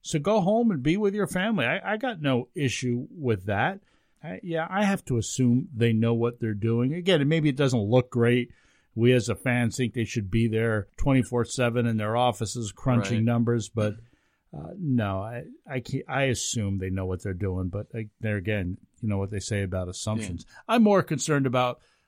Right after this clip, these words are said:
Speaker 1: the Redskins. That, that is dysfunction.
Speaker 2: Yes.
Speaker 1: When your team owner is taking over, let your football guys do their job.
Speaker 2: Yeah, 'cause it turned out so well last time he did that.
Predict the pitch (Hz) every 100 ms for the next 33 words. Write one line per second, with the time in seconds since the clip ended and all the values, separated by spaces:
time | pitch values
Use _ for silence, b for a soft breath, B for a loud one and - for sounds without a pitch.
0 | _ 143 117 117 120 117 - - 82 85
1 | 139 170 160 165 160 120 92 - 107 -
2 | 117 113 92 98 78 _ 113 127 117 143
3 | 151 147 202 202 185 185 147 131 - 165
4 | 143 147 139 143 151 165 - _ 156 202
5 | 208 165 127 107 - 165 170 170 156 147
6 | 156 156 139 110 95 117 131 123 117 104
7 | 87 82 - _ 139 131 123 120 160 160
8 | 147 135 - 127 127 123 107 120 - 95
9 | 92 78 73 60